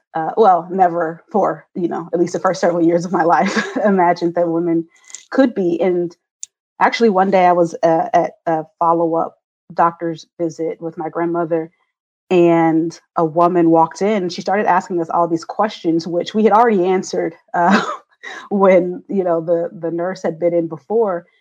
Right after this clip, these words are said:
And I kind of interrupted. I've always, I guess, been somewhat precocious or curious, or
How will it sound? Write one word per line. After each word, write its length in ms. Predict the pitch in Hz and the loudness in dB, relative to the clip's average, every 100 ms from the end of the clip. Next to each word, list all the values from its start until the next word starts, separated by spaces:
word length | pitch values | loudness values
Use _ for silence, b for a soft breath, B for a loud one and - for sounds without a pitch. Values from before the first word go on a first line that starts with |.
| _ _ _ | _ _ _
And 100 | 214 | 2
I 80 | 202 | 2
kind 220 | 220 302 359 | 4 2 4
of 100 | 277 | 2
interrupted. 480 | 262 202 208 208 226 | 0 0 0 2 4
I've 100 | 226 | 4
always, 380 | 277 320 214 - | 4 2 2 0
I 100 | 190 | 2
guess, 240 | 196 196 | 2 0
been 600 | 165 185 185 180 180 190 _ _ _ _ _ _ 180 | -2 0 0 -2 -8 -12 _ _ _ _ _ _ -4
somewhat 320 | 180 170 - _ _ _ _ _ | -2 -4 -6 _ _ _ _ _
precocious 580 | 175 - 170 170 175 170 | -8 -4 -4 -4 -6 -6
or 80 | 165 | -10
curious, 680 | - 175 170 165 165 165 | -10 -6 -2 0 0 -2
or 220 | 175 160 | -8 -10